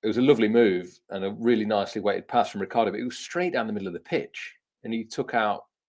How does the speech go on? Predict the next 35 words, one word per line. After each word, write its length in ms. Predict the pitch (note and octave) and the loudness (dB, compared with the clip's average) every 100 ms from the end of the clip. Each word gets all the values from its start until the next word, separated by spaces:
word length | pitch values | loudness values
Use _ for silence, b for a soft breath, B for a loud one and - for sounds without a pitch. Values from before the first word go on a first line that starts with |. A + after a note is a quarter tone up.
| _ | _
two 160 | - | -4
or 60 | A2+ | -4
three 220 | - A2 | -2 -6
players. 440 | - B2+ B2+ D#2+ F#2+ | -4 -2 0 0 -4
I 60 | |
thought, 380 | - B2+ A2 - - _ _ _ _ _ _ _ _ - | -12 -8 -8 -8 -20 _ _ _ _ _ _ _ _ -16
Jesus, 480 | D#3 C#3 - - | -10 -10 -10 -18
I 120 | - A2 | -18 -16
mean, 180 | G2+ G2+ _ _ _ _ _ _ _ _ | -16 -18 _ _ _ _ _ _ _ _
he 60 | B2 | -8
was 80 | A#2+ | -2
in 60 | |
his 100 | C3 | 2
own 160 | A#2 G#2 | 2 4
half, 320 | B2+ C3 - | 6 4 2
and 80 | G#2 | -6
the 40 | |
two 260 | G2+ - A#2+ | -10 -4 -4
centre-backs 520 | - A#2 - F2 - | -4 -6 -4 -6 -6
were 60 | - | -14
so 260 | - A#2+ | -2 -2
square. 480 | G#2 - E2+ D2+ E2+ - - B B B - | -2 -6 -4 -4 -4 -6 -8 B B B -4
Um, 500 | A2+ A#2 A#2+ B2+ - _ | 2 4 4 0 -10 _
I 60 | C#3 | 4
thought 200 | F3 D#3 | 6 6
the 60 | |
keeper, 500 | C#3+ F3+ E3+ F3 D#3+ D3 | 6 6 6 6 6 6
he 80 | D3 | 0
was 240 | C3+ A2+ | -6 -2
relatively 420 | B2 A#2 - G#2 G2 | 0 0 0 -6 -6
untested, 640 | G2 A2 G2+ - G#2+ G2+ | -4 -4 -4 -4 -6 -6
but 100 | G2 | -8
he 80 | F#2 | -6
did 180 | G2 F#2 | -4 -2
okay. 560 | F2 - G#2+ G#2+ G#2+ | -2 0 0 0 -2